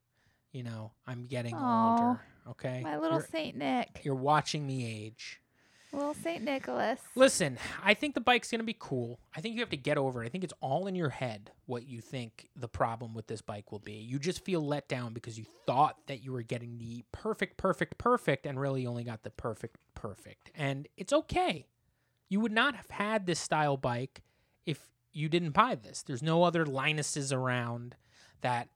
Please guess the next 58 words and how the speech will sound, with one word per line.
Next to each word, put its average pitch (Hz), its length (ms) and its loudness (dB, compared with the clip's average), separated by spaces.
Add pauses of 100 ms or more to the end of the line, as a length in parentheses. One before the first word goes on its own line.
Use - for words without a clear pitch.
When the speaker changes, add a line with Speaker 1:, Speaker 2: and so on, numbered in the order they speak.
Speaker 1:
will, 113 420 -4
uh, 113 160 -6
satiate 170 960 -2 (140)
what 135 160 -8
you're 123 140 -6
looking 123 340 -6
for. 117 200 -10
This 151 180 -4
is 156 100 -2
the 131 100 2
best 175 460 2
you 185 80 -4
can 120 220 -4
possibly 180 500 6
do. 135 280 2
You 127 140 -4
can't 196 320 -2
even 175 200 -2
get 139 160 2
a 127 40 4
real 127 380 0
one 110 320 -8 (340)
from 127 220 -4
the 123 80 -2
website. 110 600 -6
You 131 80 -6
have 147 300 2
to 131 100 0
buy 113 460 -6
a 127 60 -4
used 107 380 -8
one. 113 280 -18 (380)
And 127 80 -14
you 117 60 -12
found 196 420 4
one 185 340 2
that 143 120 -4
was 117 160 -8
within 156 540 -6
driving 180 480 4
distance. 170 520 -4
It - 120 -20
fit 196 240 2
in 202 60 -4
the 196 60 2
car. 143 440 4
Who 339 160 6
knows? 381 280 8
It 185 60 -2
may 269 160 4
not 339 180 4
fit 415 320 8
if - 120 8
it 226 80 6
was 170 120 6
a 165 60 4
medium 139 380 0
frame. 120 400 -4